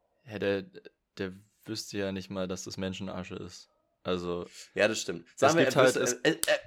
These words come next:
Speaker 2: es geht, ich rede jetzt wirklich von der Legalebene ab. <laughs> Du machst mir alles kaputt hier.
Speaker 1: <laughs>
Speaker 2: Der weiß ich doch gar nicht. <laughs> Nee, aber <laughs> so einfach nur, ob das geht oder nicht. Weil ich
Speaker 1: Naja,
Speaker 2: meine,
Speaker 1: aber es
Speaker 2: Film
Speaker 1: ist doch
Speaker 2: machen die jetzt
Speaker 1: wirklich,
Speaker 2: aber
Speaker 1: es ist doch wirklich eine Frage, äh,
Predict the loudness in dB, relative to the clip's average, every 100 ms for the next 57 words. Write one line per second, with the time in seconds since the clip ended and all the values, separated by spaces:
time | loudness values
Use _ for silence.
0 | -6 -4 0 0 0 0 0 2 0 2
1 | 2 4 2 2 4 4 2 -2 -2 -4
2 | -2 -4 -4 -10 -10 -10 -12 -12 -8 -4
3 | -2 0 2 2 0 0 -4 -4 -4 -4
4 | 0 0 4 6 8 8 8 6 4 4
5 | 6 8 8 6 6 4 0 0 0 0
6 | -4 -8 -10 -8 -8 -8 -4 2 2 2
7 | 0 -2 -10 -12 -12 -14 _ -16 -16 -16
8 | -4 2 2 4 2 2 -2 -2 -4 -2
9 | -4 -6 -14 0 2 6 6 6 6 4
10 | 2 2 2 2 2 0 0 0 -2 0
11 | -2 -2 -6 -8 -6 0 2 4 2 2
12 | 2 0 0 0 -2